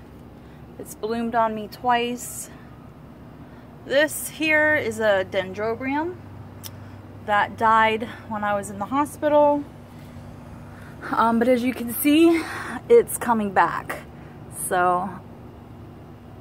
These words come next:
I've been nurturing it, and hopefully it'll give me, um, some beautiful shoots. This is Phalaenopsis. And here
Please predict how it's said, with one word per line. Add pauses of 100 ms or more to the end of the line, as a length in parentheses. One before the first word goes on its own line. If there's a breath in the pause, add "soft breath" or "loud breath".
I've
been
nurturing
it, (1000 loud breath)
and
hopefully
it'll
give
me,
um,
some
beautiful
shoots.
This
is
Phalaenopsis. (3750 loud breath)
And
here